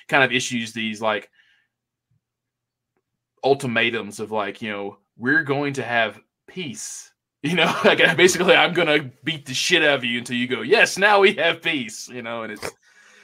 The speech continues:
and, uh, so, I mean, there's definitely some elements to it, like, where you're kinda like, "Oh, I could see now." Like, and even, even at the end, you know, of his career, you know, it was one of those things where, like, he became emperor again, and then what did they do? All the royalty countries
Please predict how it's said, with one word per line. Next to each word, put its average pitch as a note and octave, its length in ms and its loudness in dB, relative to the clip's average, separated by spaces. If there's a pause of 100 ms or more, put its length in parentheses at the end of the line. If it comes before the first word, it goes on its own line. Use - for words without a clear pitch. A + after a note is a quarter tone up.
(220)
and, A2 220 -4
uh, G#2 260 -6
so, F#3 140 -4
I - 20 0
mean, F3+ 120 -4
there's D#3 180 -2
definitely F#3+ 300 -2
some B2 180 -10
elements A#2+ 400 -8
to B2 160 -6
it, F#2 40 -8
like, G#2 160 -10
where A2 100 -14
you're G#2 120 -12
kinda A2 180 -8
like, G#2 140 -8
"Oh, E3+ 140 0
I C3+ 100 2
could B2+ 180 -16
see F3 320 -12
now." G#2+ 300 -4
Like, A2 140 -6
and C#3 80 -4
even, C#3+ 360 -6
even D#3+ 280 -10
at C3 160 -6
the A#2+ 200 -6
end, A2 240 -10
you A2 60 -14
know, G2 460 -16 (140)
of G#2+ 120 -20
his G#2 300 -16 (120)
career, A2 460 -10 (100)
you G#2+ 60 -20
know, G2+ 280 -18
it F#2+ 140 -20
was G#2+ 140 -20
one A#2 100 -10
of A2 80 -12
those D3 80 -10
things D#3 140 -10
where, A2 100 -8
like, G#2 60 -12
he A2+ 80 -20
became G#2 340 -12
emperor G#2 440 -8
again, A2+ 540 -4
and G#2+ 120 -12
then G#2 160 -10
what G#2+ 120 -8
did G#2 80 -10
they G#2 100 -6
do? A#2+ 200 -4
All G#2+ 220 -2
the G#2+ 100 -6
royalty A2+ 540 -6
countries G2+ 520 -10